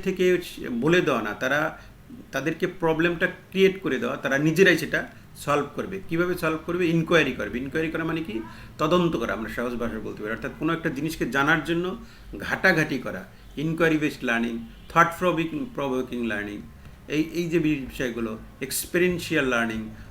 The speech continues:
অর্থাৎ অভিজ্ঞতা ভিত্তিক শিক্ষা যেটাকে বলছি আমরা, তার, তাদের শিক্ষণের জায়গাটাকে,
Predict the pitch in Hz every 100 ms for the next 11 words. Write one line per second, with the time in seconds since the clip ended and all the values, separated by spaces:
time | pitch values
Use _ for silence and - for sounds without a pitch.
0 | - 123 139 147 156 160 170 165 143 127
1 | - - - - - - 113 98 - -
2 | 107 104 - 117 131 - - - - -
3 | 117 113 - 139 131 156 - 165 160 170
4 | 170 156 139 135 139 156 147